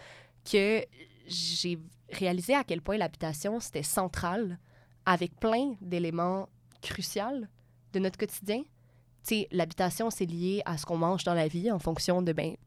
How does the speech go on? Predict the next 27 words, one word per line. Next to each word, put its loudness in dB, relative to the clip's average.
c'est 0
quoi 8
les 4
produits 0
alimentaires 2
à 2
proximité 0
qu'on 2
peut 4
acheter 2
pour -4
avoir -2
sur -4
notre -2
table. -2
C'est 2
lié 8
au 8
transport. 2
Le -2
chemin 6
que -2
tu -6
prends 2
de -2
chez 0
vous 0